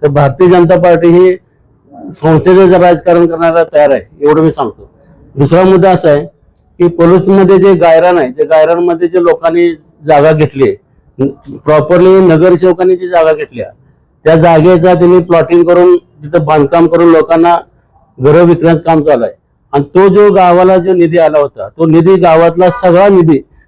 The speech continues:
लोकांनी स-, प्रत्येक लोकांनी जाऊन ना त्या नवोदयच्या पाठीमागे जी जागा आपली गायरानची आहे, तिथं जावा आणि बघा की तिथं रस्ते तयार आहेत, डीपी, लाईट, स्ट्रीट लाईट तयार आहे, पाण्याचे कनेक्शन जागेवर दिले गेले,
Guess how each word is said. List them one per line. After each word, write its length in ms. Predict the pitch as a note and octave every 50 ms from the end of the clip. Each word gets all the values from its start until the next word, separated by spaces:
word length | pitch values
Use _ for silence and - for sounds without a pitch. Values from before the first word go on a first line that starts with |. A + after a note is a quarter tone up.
| _ -
लोकांनी 640 | C#3 D3+ D#3+ D#3 - F3+ F3+ F#3 F#3 F#3+ F#3+ F#3 E3+
स-, 440 | - - E3+ D#3+ D#3+ D#3 D#3 D#3 D3+
प्रत्येक 460 | - - D#3+ D#3+ - - - F#3 F3+
लोकांनी 400 | F#3+ F#3+ F3+ F3 F#3 F#3 F#3+ F3
जाऊन 320 | E3 F3 F3+ F#3 F#3+ F#3 E3+
ना 120 | E3+ E3
त्या 160 | E3 F3 F3
नवोदयच्या 500 | E3+ E3 E3 E3+ E3+ E3+ F#3 E3+ F3+ F3
पाठीमागे 460 | F3 F3 E3 E3 F3 E3+ F3+ F3 F3
जी 160 | E3 F3 F3 D#3
जागा 260 | E3 E3 D#3+ E3+ E3+
आपली 200 | D#3+ D#3+ D#3+ D#3+
गायरानची 520 | D#3+ D#3+ D#3 D#3 D#3 D3+ D3 C#3+ D3+ C3+
आहे, 60 | B2 - _ _ _ _ _ _ _ _ _ _ _ - C#3+
तिथं 200 | C#3 E3+ F#3 E3+
जावा 300 | D#3+ F#3 F#3 F#3 F#3+ F#3+
आणि 260 | G3 G3 G3 G3+ G3+
बघा 360 | F#3+ E3+ F3+ F3 F3 E3 D#3
की 160 | C#3+ - E3+
तिथं 520 | D#3 E3 D#3+ E3 F#3 F#3 F3+ F#3 F#3 F3+ F3+ - - _ _ _ _ -
रस्ते 460 | D#3 D#3 E3 - - - G3+ F#3+ G3
तयार 200 | G3 F#3 F3+ F3+
आहेत, 260 | F3+ F3 F3 E3+ E3+ E3+ - _ _ _ _ _ _ _ -
डीपी, 320 | C3+ C#3 D#3+ D3+ - - F3+ F3+ F3+ F3 F3 E3+ E3 D3+ D3+
लाईट, 200 | D#3+ E3 E3+ D#3+
स्ट्रीट 300 | - - - - E3+ E3 E3 E3
लाईट 260 | F#3 F#3 F3+ F3+ -
तयार 160 | F3 E3+ D#3+
आहे, 260 | D#3+ D#3 D#3 D3+ C#3+ C#3 _ _ _ _ _ _
पाण्याचे 360 | - D#3+ D3 D#3+ E3+ D#3+ E3+ E3+
कनेक्शन 460 | - - - E3+ F3 E3+ F3 F3 F3
जागेवर 260 | F3+ E3+ E3 E3 D#3+
दिले 240 | D3+ D#3 D3+ D3+ D3+
गेले, 280 | D3 D3 C#3+ D3 C#3